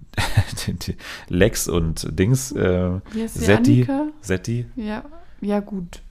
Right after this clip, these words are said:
Speaker 2: aber Setti
Speaker 1: Die,
Speaker 2: war jetzt auch schon länger.
Speaker 1: naja, aber die, die hatten ja jetzt lange den Arc, und ich glaube, die kommt in dieser Staffel auch, auch nochmal,
Speaker 2: Mhm.
Speaker 1: dass sie quasi, ähm,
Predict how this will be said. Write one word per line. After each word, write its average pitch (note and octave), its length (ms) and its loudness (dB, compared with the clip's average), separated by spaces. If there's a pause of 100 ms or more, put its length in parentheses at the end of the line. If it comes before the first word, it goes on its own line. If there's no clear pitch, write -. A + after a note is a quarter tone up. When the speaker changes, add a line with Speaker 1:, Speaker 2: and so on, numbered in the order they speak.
Speaker 2:
aber F#3+ 200 -2
Setti G3+ 360 0
Speaker 1:
Die, A3+ 40 6
Speaker 2:
war - 80 4
jetzt - 160 -10
auch G3 140 -8
schon G2 240 -4
länger. G2+ 120 2
Speaker 1:
naja, A#2+ 160 6
aber G2+ 120 6
die, G2+ 200 6
die G2 220 4
hatten G2+ 240 4
ja G2+ 240 6
jetzt F#2 380 0
lange G2 260 4
den F#2+ 160 2
Arc, - 480 -2
und F#2 140 -2
ich F2 80 2
glaube, F2 260 4
die - 60 -4
kommt E2 200 4
in D#2+ 60 2
dieser D#2 180 2
Staffel D2+ 280 -2
auch, F2 240 0
auch F2+ 220 -2
nochmal, G2+ 320 4
Speaker 2:
Mhm. A#2 40 -4 (320)
Speaker 1:
dass F#2 220 2
sie E2+ 80 -2
quasi, F2 540 4 (460)
ähm, D#2+ 260 0